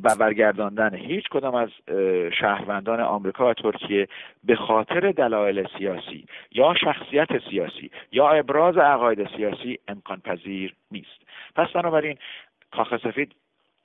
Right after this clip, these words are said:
به این نتیجه می‌رسه که نمی‌تونه آقای فتح‌الله گلان رو به ترکیه از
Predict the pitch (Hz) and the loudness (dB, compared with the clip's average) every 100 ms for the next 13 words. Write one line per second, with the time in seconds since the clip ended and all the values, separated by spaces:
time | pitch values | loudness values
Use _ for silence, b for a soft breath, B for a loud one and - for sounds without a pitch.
0 | - 104 131 143 127 131 131 120 117 123 | -6 -4 -4 -6 -4 -6 -4 -4 -4 -6
1 | 131 151 185 160 117 107 95 101 101 92 | -6 -4 -4 -6 -6 -4 -4 -4 -4 -4
2 | 98 92 95 98 101 98 95 98 95 110 | -4 -2 0 0 -2 -4 -4 -4 -4 0
3 | 110 - - 165 | 0 0 -2 -2